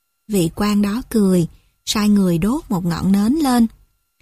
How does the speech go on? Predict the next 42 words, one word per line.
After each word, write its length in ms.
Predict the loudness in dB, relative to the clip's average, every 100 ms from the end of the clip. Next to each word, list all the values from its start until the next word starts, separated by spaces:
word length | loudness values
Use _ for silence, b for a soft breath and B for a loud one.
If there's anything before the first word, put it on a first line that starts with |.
| _ -8
Sau 260 | -4 -2
đó 420 | 0 0 0 -2 0
ông 180 | 0 0
ta 140 | -2
hơ 340 | -2 0 0
chiếc 240 | 0 -2 0
mu 200 | 2 2
rùa 280 | 2 2 2
lên 240 | 0 0
ngọn 240 | 0 0 0
nến 240 | 0 -2
cháy. 380 | -4 -4 -4 -4 -10 _ _ _ _ _ _ _ _
Chỉ 280 | -2 0 2
một 300 | 2 0 -2
lát 180 | -4 -2
sau, 480 | -2 0 0 0 -2 -6 _ _ _ _
có 300 | -4 -2 -2 -2
rất 200 | -2 2
nhiều 160 | 2 2
hình 180 | 0
vẽ 220 | 0 -4 -6
khác 260 | -8 -6
nhau 140 | -2 0
hiện 320 | 0 0 0
lên 300 | 2 2 2
trên 240 | 0 0
mặt 240 | 0 0 0
mu 220 | 0 0
rùa. 300 | 0 -2 -4 -10 _ _ _ _ _ _ _ _ _ _ _ _ _ _ _ _ _ -6
"Tôi 160 | 0 2
nghe 200 | 2 0
họ 260 | -2 0
nói 320 | 2 2 0
với 120 | 0 0
nhau, 420 | 2 2 2 0 b b -6
đây 300 | 0 2 2
là 220 | 0 0
môn 280 | 2 2 2
toán 320 | 0 -2 -2
pháp 460 | -2 -2 -2 -4 -2
gì 220 | 0 0
đó." 320 | -2 -2 -4